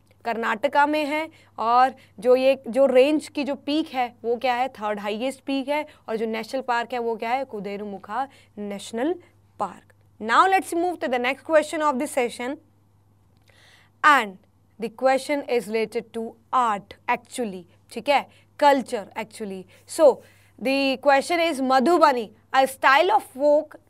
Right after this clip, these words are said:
paintings is popular, is in which of the following states of India? कहाँ पे ये पेंटिंग फेमस है, जिसका नाम है मधुबनी पेंटिंग। And your options are कर्नाटका, बिहार,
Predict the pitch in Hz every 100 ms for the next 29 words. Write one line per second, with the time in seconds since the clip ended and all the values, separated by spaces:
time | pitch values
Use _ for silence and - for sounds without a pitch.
0 | - 247 233 208 262 294 - - 262 -
1 | 262 247 277 240 196 - _ _ _ -
2 | 302 254 - _ _ _ _ 285 311 277
3 | 220 302 311 - 233 190 240 - 233 220
4 | 226 262 247 - 220 214 214 - _ -
5 | 214 208 - 226 214 202 220 220 254 185
6 | _ _ _ _ _ 247 226 285 302 285
7 | 277 277 _ 233 247 233 226 220 240 220
8 | 226 202 208 214 262 302 202 - 220 208
9 | 208 208 311 311 285 240 226 208 202 202
10 | 196 185 202 196 - - - 302 311 320
11 | 262 - 294 277 247 233 254 _ _ 269
12 | 247 254 254 269 262 220 262 _ _ 208
13 | 254 220 277 254 226 277